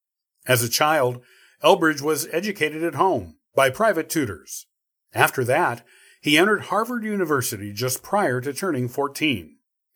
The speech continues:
He received his bachelor's degree from Harvard in seventeen sixty-two and his master's degree from there in seventeen sixty-five. Upon graduation, he joined his father's merchant business.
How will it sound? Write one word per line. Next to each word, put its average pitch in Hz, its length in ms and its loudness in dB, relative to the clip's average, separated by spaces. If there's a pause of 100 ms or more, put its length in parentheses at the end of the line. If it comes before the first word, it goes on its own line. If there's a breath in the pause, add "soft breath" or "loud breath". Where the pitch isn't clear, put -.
(340 loud breath)
He 160 120 0
received 220 500 0
his 147 200 -2
bachelor's 175 680 -2
degree 156 340 0
from 135 220 -6
Harvard 117 500 -2
in 104 160 -6
seventeen 160 500 -2
sixty-two 147 800 -4 (420 soft breath)
and 135 160 -2
his 120 160 0
master's 135 560 -2
degree 107 400 -6
from 113 260 -6
there 110 260 -2
in 127 220 -4 (100)
seventeen 160 480 0
sixty-five. 147 760 -2 (720 loud breath)
Upon 156 280 4
graduation, 151 800 0 (280 soft breath)
he 127 160 -2
joined 151 380 2
his 135 240 -2
father's 170 480 2
merchant 143 540 -2
business. - 640 -10